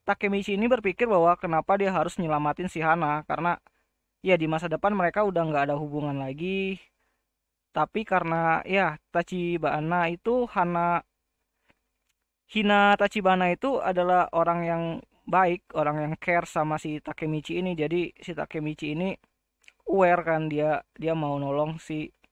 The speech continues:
eh, Hina tadi. Karena permintaan dari adiknya juga ya kan. Nah, dari proses perjalanan Takemichi ini untuk,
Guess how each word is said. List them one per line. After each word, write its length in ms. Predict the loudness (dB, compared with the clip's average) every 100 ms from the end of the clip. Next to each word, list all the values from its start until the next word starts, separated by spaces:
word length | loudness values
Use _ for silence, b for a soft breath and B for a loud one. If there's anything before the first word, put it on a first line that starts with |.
| _ _ _ _ _
eh, 480 | -6 -2 -2 -2 -4 -4
Hina 320 | -6 -4 -2
tadi. 320 | -2 -2 -6 -10 _ _ _ _ _ _ _ _ _ _ _ -20 _ _ _ _
Karena 440 | -4 0 2 2
permintaan 480 | 2 0 2 2 2
dari 160 | 2 0
adiknya 320 | 0 -4 -4
juga 160 | 0
ya 120 | 2 2
kan. 80 | 0 -4 _ _ _ _ _ _ _ _
Nah, 240 | 4 4 4 -4
dari 320 | 0 2 2 -2
proses 480 | 0 2 0 -4
perjalanan 800 | -6 -2 0 2 0 0 -2 -4
Takemichi 640 | -4 -4 -2 -2 -2 -2 -4
ini 80 | -2
untuk, 320 | -2 -2 -6